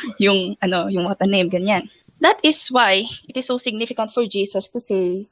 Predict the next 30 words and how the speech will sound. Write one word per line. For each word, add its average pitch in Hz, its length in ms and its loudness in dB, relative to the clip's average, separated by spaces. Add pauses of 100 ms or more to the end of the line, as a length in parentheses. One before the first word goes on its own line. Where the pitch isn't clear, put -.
to - 20 -6
the 202 140 -4
people 165 400 -6
na 160 320 -10 (640)
at - 160 -2
the 175 320 4
last 233 400 0
and 196 80 -4
greatest 214 480 -6
day 202 160 0
of 190 240 -4
the 165 80 -10
fe-, - 240 -10 (560)
feast - 400 -12
or 160 80 -8
festival, 190 560 -8 (880)
"Let 294 160 0
anyone 247 480 2
who 220 80 0
is - 160 -8
thirsty 254 480 0
come 208 240 -6
to 214 80 -10
me 214 240 -8
and 180 160 -6
drink. - 240 -8 (480)
Whoever 196 320 0
believes 202 560 -8
in 202 160 -6
me, 214 320 -8